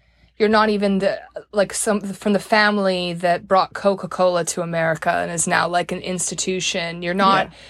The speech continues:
Speaker 1: you're not even a Donald Trump, and I know his business acumen is whatever,
Speaker 2: Well, it's,
Speaker 1: but
Speaker 2: well, it's very hard in this stage of capitalism to find a new oil field, right?
Speaker 1: Exactly. Yes. So he's just, he's a common,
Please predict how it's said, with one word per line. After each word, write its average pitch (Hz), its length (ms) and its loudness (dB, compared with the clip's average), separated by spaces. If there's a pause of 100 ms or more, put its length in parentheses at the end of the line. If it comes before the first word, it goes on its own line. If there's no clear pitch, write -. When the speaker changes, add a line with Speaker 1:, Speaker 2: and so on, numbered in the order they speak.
(160)
Speaker 1:
you're 214 80 0
not 247 160 4
even 269 160 2
a 254 60 2
Donald 202 460 2
Trump, 185 440 0
and 175 100 -6
I 165 60 -4
know 170 160 -2
his 175 140 -6
business 180 400 -4
acumen 170 440 -2
is 165 200 -10
whatever, 175 260 0
Speaker 2:
Well, 339 160 4
it's, 285 120 0
Speaker 1:
but 190 360 2
Speaker 2:
well, 294 140 4
it's 233 120 0
very 240 160 2
hard 220 280 4
in 175 80 -4
this 180 120 -2
stage 175 220 2
of 170 60 -2
capitalism 165 560 0
to 170 80 -2
find 160 260 2
a 151 60 0
new 151 180 2
oil 160 240 4
field, 131 480 -4
right? 156 420 0
Speaker 1:
Exactly. 185 960 -2
Yes. 196 560 -6
So - 200 2
he's 233 200 2
just, 311 200 0
he's 240 140 0
a 220 80 4
common, 180 640 0